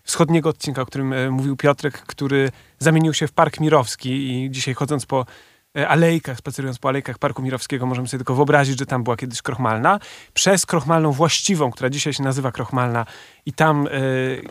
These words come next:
stoi jeszcze kilka kamienic, które kiedyś, y, miały i do dzisiaj mają adresy przy Krochmalnej. No i wreszcie mamy ten odcinek najbardziej zachodni,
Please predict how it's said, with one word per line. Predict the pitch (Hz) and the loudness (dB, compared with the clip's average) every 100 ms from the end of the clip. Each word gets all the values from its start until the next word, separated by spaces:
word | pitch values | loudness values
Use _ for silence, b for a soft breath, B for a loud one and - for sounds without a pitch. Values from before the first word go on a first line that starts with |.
| - - | -20 -8
stoi | - 180 170 | 0 2 2
jeszcze | 156 151 | 2 -4
kilka | 160 156 | -4 -6
kamienic, | 143 147 143 131 113 | -2 0 0 -2 -4
które | - 127 120 117 123 | -10 -4 -2 -2 -6
kiedyś, | 131 131 123 - | -8 -6 -8 -6
y, | 131 127 | -6 -4
miały | 127 131 123 123 | 0 2 2 -4
i | 139 | 0
do | 156 | 0
dzisiaj | 151 147 | 0 -2
mają | 127 117 | -2 -2
adresy | 120 120 113 131 120 B B B | -2 -4 -6 -6 -6 B B B
przy | - 151 | -4 0
Krochmalnej. | 147 143 135 160 233 | 2 4 4 4 2
No | |
i | 208 | 2
wreszcie | 165 208 - - 180 175 b b b | 4 2 2 2 0 0 b b b
mamy | 156 160 | 2 2
ten | 165 165 | 2 -2
odcinek | 151 - - 175 | -4 -6 0 2
najbardziej | 156 151 147 147 | 2 0 0 0
zachodni, | 160 - 233 139 135 170 | 0 4 4 4 0 -2